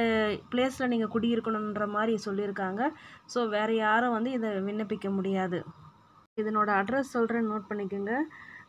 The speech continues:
Contents provide and maintained by Tamilnadu Information Commission, Number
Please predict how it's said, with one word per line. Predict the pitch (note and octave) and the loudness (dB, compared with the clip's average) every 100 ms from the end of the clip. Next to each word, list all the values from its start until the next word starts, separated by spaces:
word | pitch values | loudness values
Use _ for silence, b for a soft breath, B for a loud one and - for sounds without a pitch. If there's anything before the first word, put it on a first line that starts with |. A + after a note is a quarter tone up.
| - | -2
Contents | A3+ A#3+ C4+ B3 - | 0 0 0 -2 -2
provide | A3 G#3+ B3 A#3 | -2 0 0 2
and | A3 A3 G#3+ | 0 0 -2
maintained | G#3+ A3+ B3 A#3+ | -2 -2 0 0
by | G#3+ A3+ | -2 -2
Tamilnadu | G3 G3 G#3+ G#3+ G#3+ | -2 -2 -2 -2 0
Information | A3 G3+ A#3 A3+ G#3+ A3 | -2 -4 -4 -2 -2 -4
Commission, | G#3 G3 G3 - A#3+ D4 B B B | -6 -6 -6 -4 -4 -4 B B B
Number | F#3+ G#3 G#3+ | -6 -4 -4